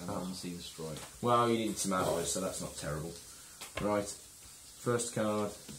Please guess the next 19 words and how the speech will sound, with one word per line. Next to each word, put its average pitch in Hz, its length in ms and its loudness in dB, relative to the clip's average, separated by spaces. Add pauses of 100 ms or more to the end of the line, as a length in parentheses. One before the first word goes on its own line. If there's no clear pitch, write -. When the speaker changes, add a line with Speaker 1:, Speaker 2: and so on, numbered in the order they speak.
(720)
Speaker 2:
Zigil 107 640 4
Mineshaft. 82 1200 -6
Speaker 1:
Yeah. 87 60 -10 (880)
Speaker 2:
Bollocks. 90 480 -2
Speaker 1:
Not 95 160 -4
what 78 140 -4
we 80 80 -4
want. 80 140 -6
Speaker 2:
Well, 160 180 12
uh, 180 220 8
to 170 80 2
be 190 80 8
fair 202 160 10
though, 147 100 10
we 143 80 10
only 147 140 10
need 143 200 6
one 120 220 2
progress, 104 400 6